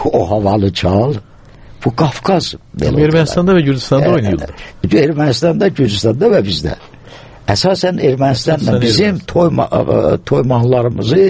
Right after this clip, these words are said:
Speaker 1: toy, e, rəqs, e, melodiyalarımızı ayırmaq mümkün deyil artıq.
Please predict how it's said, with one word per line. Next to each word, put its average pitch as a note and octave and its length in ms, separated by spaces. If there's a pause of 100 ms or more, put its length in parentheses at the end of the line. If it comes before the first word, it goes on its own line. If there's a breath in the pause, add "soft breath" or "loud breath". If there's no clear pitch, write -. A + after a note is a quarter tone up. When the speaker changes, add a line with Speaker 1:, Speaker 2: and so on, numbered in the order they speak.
(140)
Speaker 1:
toy, B2+ 260 (260 loud breath)
e, G#2+ 140 (480)
rəqs, - 300 (220)
e, C#2 160
melodiyalarımızı F#2+ 840
ayırmaq A#2 280
mümkün C3 320
deyil E3+ 220
artıq. - 300